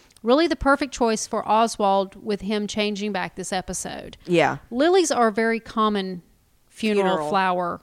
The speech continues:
Speaker 1: in the States.
Speaker 2: Yeah, at least over here
Speaker 1: I don't
Speaker 2: they
Speaker 1: know
Speaker 2: are.
Speaker 1: about where else, but it's a very common.
Speaker 2: Yeah.
Speaker 1: Uh, the peace lily.
Speaker 2: Yeah.
Speaker 1: That and Easter.
Speaker 2: Yeah.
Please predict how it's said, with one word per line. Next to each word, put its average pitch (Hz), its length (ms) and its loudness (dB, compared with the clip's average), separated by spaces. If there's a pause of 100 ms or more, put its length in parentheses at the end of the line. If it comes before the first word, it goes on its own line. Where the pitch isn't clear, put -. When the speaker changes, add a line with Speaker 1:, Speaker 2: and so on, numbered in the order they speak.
(160)
Speaker 1:
in 202 160 -2
the 185 100 -4
States. - 720 -6
Speaker 2:
Yeah, 165 200 2
at 185 100 -4
least 240 240 -4
over 190 160 0
here 185 80 0
Speaker 1:
I - 40 2
don't 208 160 0
Speaker 2:
they 156 40 -4
Speaker 1:
know 208 120 0
Speaker 2:
are. 208 60 -2
Speaker 1:
about 185 360 -2 (420)
where 185 140 -6
else, 165 220 -8
but 196 100 -6
it's 185 100 -10
a 202 40 -8
very 196 240 -4
common. 170 520 -10
Speaker 2:
Yeah. 147 260 -8 (680)
Speaker 1:
Uh, 190 140 -2
the 185 80 -6
peace - 320 -8
lily. 170 300 -10 (240)
Speaker 2:
Yeah. - 220 -10
Speaker 1:
That 208 220 -2
and 190 220 -10
Easter. 185 380 -14 (500)
Speaker 2:
Yeah. 135 240 -10